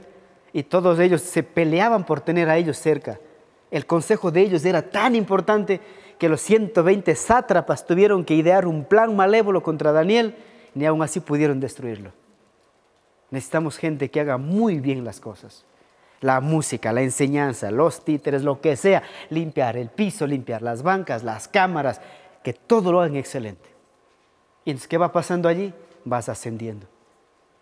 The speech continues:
A usted dice, y ahora si usted dice, "Yo quiero que me asciendan para prepararme",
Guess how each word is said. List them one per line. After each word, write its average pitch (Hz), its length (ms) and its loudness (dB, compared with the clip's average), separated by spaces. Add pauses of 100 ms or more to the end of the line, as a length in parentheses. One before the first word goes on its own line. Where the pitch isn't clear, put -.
(260)
A 131 80 -8
usted 170 200 -4
dice, 165 260 -4 (1300)
y 139 60 -2
ahora 156 180 2
si 151 80 -8
usted 160 160 -2
dice, 156 240 -2
"Yo 156 160 0
quiero 180 200 2
que 143 120 -6
me 135 120 -4
asciendan 135 560 0 (460)
para 135 340 0
prepararme", 175 580 2